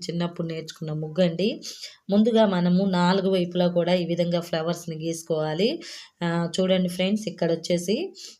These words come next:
ఉమ్, ఫస్ట్ ఇ-, ఇది ఇలాగా గీసుకోండి మీరు. తరువాత ఒక లైన్ గీయాలి బారుగా. గీసిన తర్వాత ఇలాగా ఫ్లవర్ కోసము ఇలాగ గీసుకోండి. ఉమ్, చూపిస్తున్నాను కదా, మనకి పెన్ను కాబట్టి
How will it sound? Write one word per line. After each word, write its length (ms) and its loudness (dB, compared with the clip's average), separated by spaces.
ఉమ్, 260 0
ఫస్ట్ 380 0
ఇ-, 100 -4
ఇది 160 0
ఇలాగా 380 2
గీసుకోండి 580 0
మీరు. 300 0
తరువాత 520 4
ఒక 200 2
లైన్ 420 6
గీయాలి 420 2
బారుగా. 560 2
గీసిన 360 -4
తర్వాత 440 0
ఇలాగా 500 4
ఫ్లవర్ 400 2
కోసము 460 0
ఇలాగ 340 2
గీసుకోండి. 680 0
ఉమ్, 320 -4
చూపిస్తున్నాను 640 0
కదా, 260 2
మనకి 400 2
పెన్ను 300 4
కాబట్టి 560 6